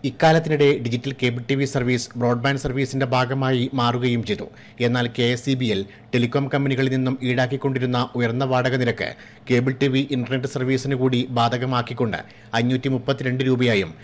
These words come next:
ഇരുന്നൂറ്റി അറുപത്തിയാറ് രൂപയായും കുത്തനെ കൂട്ടി. ഇന്റർനെറ്റ് സർവീസ് മൗലികാവകാശമായി പ്രഖ്യാപിച്ച സംസ്ഥാനത്ത് കച്ചവട ലാഭം മാത്രം ലക്ഷ്യമിട്ടുകൊണ്ടാണ് വൈദ്യുതി ബോർഡ് ഈ വില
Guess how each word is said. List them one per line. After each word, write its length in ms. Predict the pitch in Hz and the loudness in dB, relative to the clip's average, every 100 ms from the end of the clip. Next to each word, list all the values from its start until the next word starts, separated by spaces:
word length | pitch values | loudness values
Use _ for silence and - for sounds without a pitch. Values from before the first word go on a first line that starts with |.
| - 120 | -8 -2
ഇരുന്നൂറ്റി 340 | 117 131 127 135 | 2 2 2 2
അറുപത്തിയാറ് 520 | 120 127 123 131 127 131 | 2 0 0 2 2 2
രൂപയായും 420 | 127 131 123 120 117 | 2 2 2 0 -2
കുത്തനെ 340 | 120 - 123 117 | -6 -2 -2 -2
കൂട്ടി. 220 | 113 98 82 - - - - 151 | -4 -6 -8 -14 -20 -20 -4 0
ഇന്റർനെറ്റ് 400 | 139 156 160 151 | 0 2 0 -2
സർവീസ് 380 | 160 139 143 135 131 | -2 -2 -2 -4 -2
മൗലികാവകാശമായി 880 | 120 127 135 135 135 135 - 135 127 | 0 2 2 2 2 0 0 -2 0
പ്രഖ്യാപിച്ച 500 | 123 120 127 123 117 123 120 - | -2 0 0 0 -2 -2 -2 -4
സംസ്ഥാനത്ത് 500 | 113 - 123 120 82 - - - | -4 0 0 0 -6 -8 -20 -4
കച്ചവട 360 | 123 117 135 139 139 | -2 0 0 0 0
ലാഭം 220 | 135 131 117 | -2 0 -2
മാത്രം 260 | 120 131 135 | 0 -2 -2
ലക്ഷ്യമിട്ടുകൊണ്ടാണ് 720 | 127 131 127 131 131 127 120 120 110 | -2 -2 -2 -2 0 2 2 0 0
വൈദ്യുതി 340 | 117 120 127 131 | -2 -2 -2 0
ബോർഡ് 180 | 117 90 - - - 123 | 0 -2 -8 -20 0 2
ഈ 20 | 117 | 2
വില 120 | 117 | 0